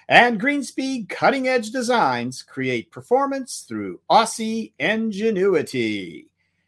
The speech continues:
And Laid Back Cycles,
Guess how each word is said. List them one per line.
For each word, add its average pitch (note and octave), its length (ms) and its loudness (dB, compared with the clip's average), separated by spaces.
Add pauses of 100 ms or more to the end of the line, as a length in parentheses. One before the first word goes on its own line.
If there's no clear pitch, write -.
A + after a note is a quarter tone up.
(140)
And A#3 560 4
Laid A3 680 2
Back G3+ 360 4
Cycles, D#3+ 920 0